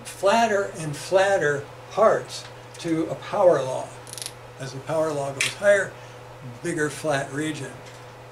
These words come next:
okay? Well, uh, what does that mean? That means that in our superballs, which are definitely nonlinear forces, more like, uh, third power,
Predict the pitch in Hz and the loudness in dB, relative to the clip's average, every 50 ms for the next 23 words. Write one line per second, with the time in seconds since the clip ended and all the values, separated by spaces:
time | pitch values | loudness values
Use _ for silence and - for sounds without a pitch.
0 | - - - - 127 127 - 131 131 127 135 135 - - - - - - - - | -18 -18 -18 -18 -16 -16 -14 -12 -10 -8 -8 -8 -10 -14 -16 -18 -18 -18 -20 -20
1 | - - - - - - - - - - - - - - - - - - - - | -20 -20 -20 -20 -20 -18 -18 -18 -18 -18 -20 -20 -20 -20 -20 -20 -20 -20 -20 -20
2 | - - - 147 147 147 156 165 160 - - - - - - - - - - - | -16 -4 0 2 2 2 2 0 -2 -8 -14 -18 -14 -14 -14 -14 -14 -16 -18 -18
3 | - - - - - - 139 139 135 131 131 143 139 139 131 131 143 139 135 131 | -14 -12 -12 -10 -8 -4 -2 0 0 0 -2 -2 -4 -4 -4 -2 -2 -2 -2 -2
4 | 131 156 196 196 147 120 - - - - - - - - - - - - - - | -4 -6 -6 -6 -8 -10 -12 -14 -16 -18 -18 -18 -18 -18 -18 -18 -16 -18 -16 -8
5 | - 143 151 165 190 160 175 208 208 170 165 165 165 135 - - - - - - | -4 -4 -4 -2 -2 -2 0 0 2 0 0 -2 -2 -4 -8 -10 -14 -16 -16 -16
6 | - - - - - - 135 139 147 147 143 190 151 143 143 139 135 131 131 190 | -16 -18 -12 -10 -10 -6 -4 -2 -2 -2 -2 -4 -4 -4 -2 0 0 -2 -2 -4
7 | 190 208 262 214 143 143 131 131 131 135 131 - 135 127 - 156 190 208 - 240 | -4 -4 -2 0 2 2 2 2 2 -2 -6 -8 -8 -4 2 2 2 2 2 0
8 | 170 151 143 139 135 135 131 135 160 202 220 214 170 143 - 143 127 123 123 123 | -2 -2 -2 -4 -4 -4 -4 -2 -2 0 0 0 -2 -2 -2 -2 -4 -4 -4 -8
9 | 135 120 131 135 135 139 143 139 131 131 127 135 131 123 120 120 - 156 165 165 | -10 -10 -8 -6 -6 -4 -2 -2 -2 -2 -2 -4 -4 -4 -4 -4 -4 -4 -2 -2
10 | 127 127 117 113 110 110 - | -4 -4 -2 -2 -4 -4 -6